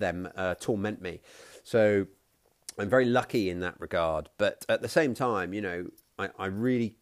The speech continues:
I really, I, I'm very comfortable where we are, but at the same time, I cannot wait to get started again on a new project. And I think the ownership of the project, the fact that we're moving into a house that we own, is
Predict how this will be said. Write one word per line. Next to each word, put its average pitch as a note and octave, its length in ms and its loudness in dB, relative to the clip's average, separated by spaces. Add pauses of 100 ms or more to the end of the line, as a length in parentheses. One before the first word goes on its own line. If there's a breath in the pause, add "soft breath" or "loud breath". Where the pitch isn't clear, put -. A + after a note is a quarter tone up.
(920 loud breath)
I A2 40 4
really, E3+ 500 4 (180)
I, C3+ 100 0
I'm C3 160 -2
very F3 160 4
comfortable D#3+ 360 -2
where D3 140 4
we A#2 120 4
are, F2+ 240 0
but - 100 -8
at G2+ 80 -4
the - 60 -10
same G#2+ 160 -4
time, G2 100 -8
I F#2 60 -6
cannot - 360 -6
wait F2 460 -6 (140)
to - 60 -10
get G2 220 -6
started E2+ 400 -10
again D#2+ 500 -6
on E2 180 -8
a E2 80 -8
new E2 220 -6
project. E2 500 -8
And F2+ 460 -4
I - 40 -16
think C#3+ 360 -4
the A#2+ 260 -6
ownership B2+ 540 2
of F2 40 -10
the F#2 60 -6
project, F#2+ 400 -2
the F2+ 60 -10
fact A#2 160 0
that B2 80 -6
we're A2 200 0
moving A2 160 -2
into G2+ 200 -6
a G2 40 -2
house G2 240 -6
that - 100 -14
we G2 160 -10 (100)
own, G2+ 560 2 (480 loud breath)
is F#2 720 0